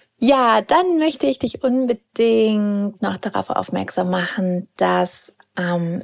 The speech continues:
zehnten November mein kleines Live-Zoom stattfindet zum Thema Kindern Orientierung bieten. Und zwar geht's darum, dass wir, ja, uns anschauen, wie wir in die Alpha-Rolle kommen,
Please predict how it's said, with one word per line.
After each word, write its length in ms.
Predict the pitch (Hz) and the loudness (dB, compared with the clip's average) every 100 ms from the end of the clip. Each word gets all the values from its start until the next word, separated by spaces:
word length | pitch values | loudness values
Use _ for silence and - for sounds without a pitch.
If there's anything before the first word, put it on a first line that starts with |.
| - - | -12 -8
zehnten 420 | - 196 202 240 | 0 0 2 2
November 800 | 254 214 196 196 196 190 202 - | 2 2 2 2 0 0 -4 -4
mein 640 | 233 180 185 185 185 180 | -4 -2 0 0 -2 -2
kleines 460 | 185 190 185 175 - | -4 -4 -4 -4 -4
Live-Zoom 1040 | 196 185 196 214 - 277 - 226 233 254 | -4 0 -2 -2 -8 -6 2 4 4 2
stattfindet 720 | - - - - - 233 247 - | -2 -2 -4 -4 0 2 2 -4
zum 220 | - 190 | -6 -4
Thema 400 | - 190 190 202 | -2 -2 0 -4
Kindern 400 | - 196 196 202 | -2 0 0 0
Orientierung 640 | 190 180 180 190 180 175 | 0 0 0 0 2 2
bieten. 340 | 190 185 240 311 - _ _ _ _ _ _ - _ _ - | 0 0 2 0 0 _ _ _ _ _ _ -20 _ _ -2
Und 460 | 202 196 196 190 | 2 2 2 2
zwar 200 | - 196 | 0 0
geht's 260 | 185 185 - | 0 0 -2
darum, 600 | 185 185 185 180 180 180 | -2 2 2 2 -2 -4
dass 480 | - 175 175 - - | -4 -4 -6 -10 -10
wir, 520 | - 175 180 180 185 247 _ _ | -4 -2 0 -2 -4 -8 _ _
ja, 240 | - - - | -6 -4 -2
uns 180 | 208 | -4
anschauen, 580 | - 214 220 214 202 190 | -2 -2 -2 -2 0 2
wie 160 | 190 190 | 2 2
wir 100 | 196 | 0
in 100 | 185 | 0
die 100 | - | 0
Alpha-Rolle 540 | 208 220 226 208 202 | -2 -4 -4 -2 -2
kommen, 500 | 196 - 208 202 202 | -6 -2 0 0 -2